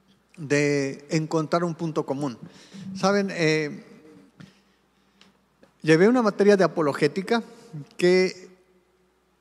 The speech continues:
yo, yo usualmente no, no me gustan los debates. Personalmente no sé, no digo que no, que no, que no haya existido nunca alguien, pero en mi experiencia nunca he visto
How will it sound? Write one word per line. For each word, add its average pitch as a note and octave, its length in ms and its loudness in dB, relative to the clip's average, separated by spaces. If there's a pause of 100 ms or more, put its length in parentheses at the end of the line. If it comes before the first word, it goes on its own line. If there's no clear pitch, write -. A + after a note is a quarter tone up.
(100)
yo, F#3+ 300 -4
yo G#3 240 8 (180)
usualmente A#3+ 680 4
no, G#3+ 320 2
no F#3 260 0
me G#3 160 0 (100)
gustan F#3+ 460 0
los D#3+ 140 -2
debates. D3+ 640 -2 (680)
Personalmente E3+ 960 -2
no D3+ 220 -2
sé, F#3 320 -2
no D#3+ 180 -2
digo E3 220 0
que D3+ 120 -4
no, C#3+ 400 -4
que C#3 80 -6
no, C3+ 460 -6
que C#3 100 -4
no C#3 120 -2
haya D#3+ 180 2
existido D3+ 540 -2
nunca D#3 360 -4
alguien, E3+ 440 -2 (400)
pero D3+ 380 4
en D#3+ 340 0
mi A#3 340 2
experiencia E3 720 -2
nunca F3+ 400 -2
he E3 60 0
visto D#3 600 -2